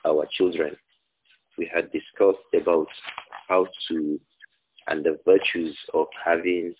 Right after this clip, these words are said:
uh, good child upbringing for our children. But this chapter is exactly about that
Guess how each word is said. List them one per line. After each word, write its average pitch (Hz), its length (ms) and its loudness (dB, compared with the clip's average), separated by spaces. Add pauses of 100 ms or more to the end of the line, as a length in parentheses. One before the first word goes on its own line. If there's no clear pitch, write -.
(720)
uh, 80 360 2 (200)
good 90 240 -2 (600)
child 92 360 6
upbringing 82 640 2
for 76 200 2
our 76 60 0 (100)
children. 82 320 2 (880)
But - 140 0
this 113 200 -2
chapter 101 460 4
is 87 120 0 (120)
exactly 90 680 0
about 76 380 2 (880)
that 78 200 2